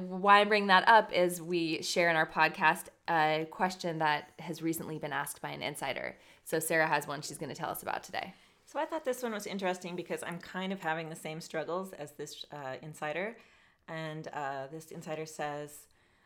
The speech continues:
Speaker 2: uh, "Good morning. I am currently using I O S ten public beta, and I've noticed that for the last several weeks I'm having issues with the fingerprint sensor. Sometimes I press the side button to wake up the phone, and it doesn't respond,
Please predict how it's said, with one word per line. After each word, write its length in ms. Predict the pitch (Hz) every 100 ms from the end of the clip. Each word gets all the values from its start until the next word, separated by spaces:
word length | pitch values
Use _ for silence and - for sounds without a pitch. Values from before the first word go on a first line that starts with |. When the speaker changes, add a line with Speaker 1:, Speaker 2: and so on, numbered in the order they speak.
| _ _
Speaker 2:
uh, 300 | 175 160 151 147 - - - _ _ _ _ _
"Good 180 | - 208
morning. 420 | 233 302 302 247
I 120 | 226 202
am 100 | 202
currently 420 | 202 277 294 233
using 260 | 214 208 190
I 200 | 170 196
O 40 | 247
S 120 | 240
ten 300 | - 180 185
public 420 | - 226 240 233
beta, 480 | 175 160 151 175 190 -
and 100 | 190
I've 200 | 190 208
noticed 320 | 240 277 -
that 180 | 214 -
for 80 |
the 100 | 185
last 320 | 180 185 269 -
several 240 | 247 254
weeks 280 | 202 180 -
I'm 80 | 180
having 300 | 180 180 -
issues 400 | 247 - 175 175
with 120 | 165
the 60 | 180
fingerprint 600 | - 277 220 - 143 131
sensor. 540 | - 131 131 - 185 - _ _ _
Sometimes 560 | - - 196 233 254 240
I 60 | 220
press 240 | 220 202
the 120 | 202
side 280 | 190 208 240
button 180 | - -
to 80 | -
wake 180 | 180 180
up 80 | -
the 80 |
phone, 400 | - 226 196 175
and 140 | 175 185
it 80 | 180
doesn't 220 | 175 165
respond, 680 | 180 - 202 185 160 180